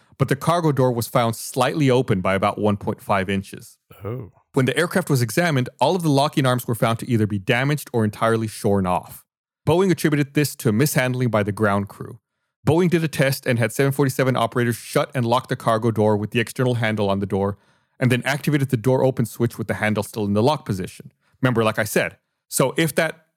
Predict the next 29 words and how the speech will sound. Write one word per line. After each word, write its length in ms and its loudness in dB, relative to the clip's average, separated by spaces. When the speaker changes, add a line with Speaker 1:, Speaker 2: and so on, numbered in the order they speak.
Speaker 1:
handle 440 0
is 200 -2
down 480 0
and 140 0
closed, 500 0
that 160 0
switch 260 -2
should 240 -2
not 180 -2
work. 400 -4
Speaker 2:
Yeah. 240 2
Speaker 1:
The 160 -2
switch 560 -2
was 220 0
designed 500 2
to 80 -4
deactivate 640 0
the 80 -4
door 220 2
motors 360 2
if 120 -6
the 80 -8
handle 280 0
was 160 -4
locked, 300 0
so 160 0
nothing 420 2
should 180 -2
happen. 380 -6